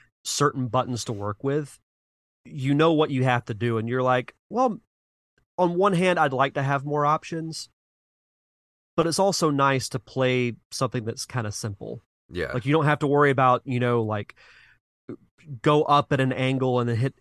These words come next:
Speaker 1: A and B at the same time.
Speaker 2: Yeah.
Speaker 1: You know, it's, it's, you have simple objectives, and yet can be challenging. But the, the controls in this game are, are, are very good. You know, they're, they're simple, they're clean, minus the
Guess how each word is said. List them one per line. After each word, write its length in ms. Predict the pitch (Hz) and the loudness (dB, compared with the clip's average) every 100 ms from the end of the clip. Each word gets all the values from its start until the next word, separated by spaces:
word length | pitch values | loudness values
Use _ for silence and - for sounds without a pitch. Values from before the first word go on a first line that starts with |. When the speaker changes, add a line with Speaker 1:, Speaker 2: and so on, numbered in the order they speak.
| - | -4
Speaker 1:
A 140 | 135 131 | 0 2
and 160 | 123 | 0
B 180 | 113 123 | 0 0
at 80 | 117 | -2
the 80 | 113 | -6
same 300 | - 120 101 | -6 -4 -6
time. 440 | 95 113 87 - - | -4 -4 -4 -10 -10
Speaker 2:
Yeah. 240 | 82 78 | -6 -4
Speaker 1:
You 100 | 120 | -4
know, 220 | 113 113 110 | -2 -2 -2
it's, 280 | 123 117 | -4 -4
it's, 320 | 147 139 - - - _ _ _ _ 165 | -6 -6 -8 -12 -20 _ _ _ _ -10
you 280 | 156 165 160 | -6 0 2
have 160 | 156 | 2
simple 360 | - 180 170 170 | 2 0 2 0
objectives, 580 | 139 120 127 113 123 110 | 0 0 -2 -2 -8 -4
and 100 | 131 | 0
yet 180 | 151 147 | 2 2
can 100 | 143 | -2
be 80 | 123 | -6
challenging. 760 | 107 156 175 156 127 113 107 107 _ _ _ _ _ _ _ _ _ _ | -8 -4 -2 0 -2 -4 -6 -10 _ _ _ _ _ _ _ _ _ _
But 220 | 151 151 - | 2 2 2
the, 160 | 165 180 | -2 0
the 80 | 180 | 0
controls 440 | 165 - 254 311 | 0 2 0 2
in 60 | 254 | 0
this 140 | 151 | 0
game 260 | - 139 131 | 2 0 2
are, 200 | 127 127 | 2 0
are, 240 | 127 117 110 - | -2 -4 -6 -6
are 100 | 120 | -4
very 280 | 113 165 131 | -2 -2 -2
good. 400 | 107 123 107 101 | 2 2 2 -2
You 100 | 113 | -2
know, 100 | 110 | 0
they're, 240 | 120 120 - | 2 2 0
they're 120 | 120 | -4
simple, 560 | 113 143 143 165 160 156 | -2 -2 0 2 2 2
they're 140 | 131 110 | -2 -6
clean, 540 | - 139 151 147 147 - - - _ | -4 0 2 2 -2 -6 -20 -20 _
minus 540 | 127 131 147 151 139 - | 0 4 6 6 4 0
the 460 | - 127 120 113 | 0 2 2 0